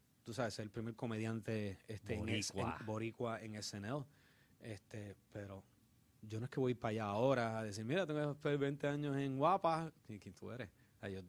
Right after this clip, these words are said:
Speaker 1: tengo que pasar unas ciertas pruebas, tengo que dominar mejor su, su, el inglés.
Speaker 2: Seguro.
Speaker 1: Pues yo puedo hablar inglés, pero no es el mismo timing que la comedia en español. ¿Sabes? I'm trying.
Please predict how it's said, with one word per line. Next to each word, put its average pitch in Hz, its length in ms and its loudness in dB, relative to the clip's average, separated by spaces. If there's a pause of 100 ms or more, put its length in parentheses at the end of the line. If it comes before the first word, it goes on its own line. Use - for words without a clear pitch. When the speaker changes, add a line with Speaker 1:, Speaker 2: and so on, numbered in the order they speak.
(180)
Speaker 1:
tengo 117 220 2
que 147 100 4
pasar 98 300 -2
unas 110 120 -4
ciertas 117 300 -4
pruebas, 160 400 -2 (260)
tengo 117 160 0
que 127 60 2
dominar 117 320 4
mejor 110 220 2
su, 98 360 -4
su, 85 460 -10 (400)
el 113 160 -2
inglés. 127 260 -2 (120)
Speaker 2:
Seguro. 95 360 -8 (140)
Speaker 1:
Pues 95 100 -8
yo 95 60 -8
puedo 117 160 0
hablar 101 180 -2
inglés, 135 260 0
pero 92 300 -2 (220)
no 113 220 -2
es 131 60 2
el 120 60 0
mismo 123 240 2
timing 113 540 0 (720)
que 117 120 -4
la 107 120 0
comedia 113 280 -4
en 104 80 -4
español. 104 500 -2 (640)
¿Sabes? 95 260 -10 (400)
I'm 123 80 -6
trying. 92 400 -4